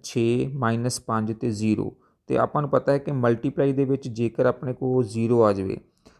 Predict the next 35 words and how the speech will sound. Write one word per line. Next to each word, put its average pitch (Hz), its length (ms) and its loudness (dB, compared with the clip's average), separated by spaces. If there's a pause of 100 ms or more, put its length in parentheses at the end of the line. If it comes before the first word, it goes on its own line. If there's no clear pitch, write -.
(120)
ਤੇ 127 100 2
ਜ਼ੀਰੋ 120 320 2
ਦੇ 147 140 2
ਨਾਲ 143 200 2
ਕਿਸੇ 143 360 -2
ਵੀ 151 120 4
ਨੰਬਰ 120 280 0
ਨੂੰ 123 100 -2
ਆਪਾਂ 120 180 -4
ਮਲਟੀਪਲਾਈ 110 520 -2
ਕਰਦੇ 104 280 -4
ਹਾਂ 110 80 0
ਤੇ 107 160 -8 (100)
ਆਨਸਰ 107 340 -4
ਹਮੇਸ਼ਾ 104 380 -2
ਕਿਸ 110 200 -6
ਦੇ 107 120 0
equal 104 280 -4
to 101 80 -2
ਆਉਂਦਾ 101 220 -2
ਹੈ? 139 260 0 (220)
ਜ਼ੀਰੋ 113 380 2
ਦੇ 101 120 0
equal 98 280 -8
ਆਉਂਦਾ 101 180 -10
ਹੈ। 101 160 -10 (120)
It 110 140 -6
mean 113 140 -4
ਇਸ 107 180 -6
ਵਿੱਚ 110 180 -2
ਆਪਣੀ 104 220 -4
ਕਿਹੜੀ 107 200 -2
ਆਪਸ਼ਨ 101 320 -2
ਆਏਗੀ 98 280 -4
ਜੀ? 151 220 -6